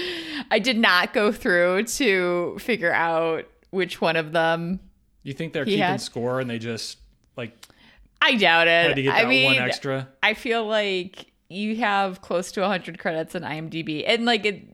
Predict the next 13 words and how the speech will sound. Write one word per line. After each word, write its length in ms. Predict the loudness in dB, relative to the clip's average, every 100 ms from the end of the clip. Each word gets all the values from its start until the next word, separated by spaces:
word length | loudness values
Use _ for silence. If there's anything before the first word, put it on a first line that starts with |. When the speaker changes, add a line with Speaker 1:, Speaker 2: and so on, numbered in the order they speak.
| _
Speaker 1:
you 160 | -4 2
know, 160 | 2 2
they're 140 | 0
pretty 280 | 0 0 -2
solid 520 | 0 0 0 0 -2
collaborators. 1000 | -2 0 0 2 2 2 0 -2 -4 -6 -14 -14
So, 400 | -8 -8 -8 -12 -6 -2
in 100 | 0
any 200 | 0 0
case. 520 | -2 -4 -6 -14 -18 -20 -20 -20 -18 0
All 80 | 2
right, 260 | 2 0 -4
so 500 | 0 2 2 -2